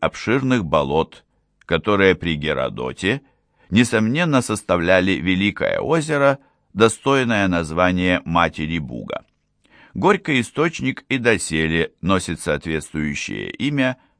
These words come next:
«Мертвые воды». Это небольшая река, текущая с левой стороны и впадающая в Буг у Вознесенска.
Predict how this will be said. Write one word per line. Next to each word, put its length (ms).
«Мертвые 720
воды». 440
Это 340
небольшая 720
река, 500
текущая 640
с 120
левой 320
стороны 580
и 160
впадающая 960
в 160
Буг 440
у 140
Вознесенска. 1000